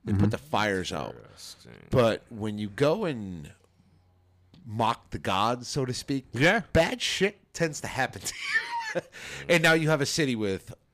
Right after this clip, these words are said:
Speaker 1: uh, I, I'm the obelisk. I obviously wasn't up at this point, but you know,
Speaker 3: Mm-hmm.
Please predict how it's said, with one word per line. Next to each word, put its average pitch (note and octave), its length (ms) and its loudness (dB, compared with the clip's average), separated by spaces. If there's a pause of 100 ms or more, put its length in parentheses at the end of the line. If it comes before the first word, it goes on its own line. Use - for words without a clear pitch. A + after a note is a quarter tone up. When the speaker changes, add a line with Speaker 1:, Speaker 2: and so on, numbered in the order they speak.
(160)
Speaker 1:
uh, - 40 -4
I, A2 220 4
I'm A2 260 2
the G#2 100 0
obelisk. G2 480 4
I F2 120 2
obviously F2 460 -2
wasn't E2 300 -4
up E2+ 140 -2
at - 100 -16
this A#2+ 200 0
point, D#2 420 -6
but F#2 320 0
you G2 120 -8
know, F#2+ 200 0
Speaker 3:
Mm-hmm. D#2+ 120 -10